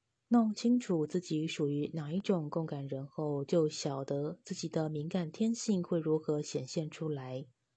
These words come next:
进而训练耐力，保护自己不再损耗精力。身体共感人的身体会感受到他人的症状，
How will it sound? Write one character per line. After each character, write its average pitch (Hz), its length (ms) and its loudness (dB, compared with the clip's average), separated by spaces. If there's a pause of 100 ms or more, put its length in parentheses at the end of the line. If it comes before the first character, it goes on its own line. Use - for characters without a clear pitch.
(400)
进 180 280 0
而 151 120 0
训 196 280 0
练 190 200 2
耐 233 140 4
力， 170 400 0 (380)
保 139 160 -4
护 151 200 -2
自 151 160 -2
己 139 300 -8 (160)
不 151 140 0
再 151 420 -2 (100)
损 - 300 -6
耗 143 220 -4
精 156 280 -8
力。 156 220 -8 (2000)
身 262 240 -2
体 175 380 2 (100)
共 190 220 4
感 156 180 0
人 151 160 -2
的 170 80 -4
身 175 260 0
体 147 280 -8 (340)
会 165 260 2
感 143 220 -4
受 165 220 -4
到 147 320 -2
他 160 200 -2
人 151 140 -2
的 147 120 -4
症 165 240 0
状， 135 360 -4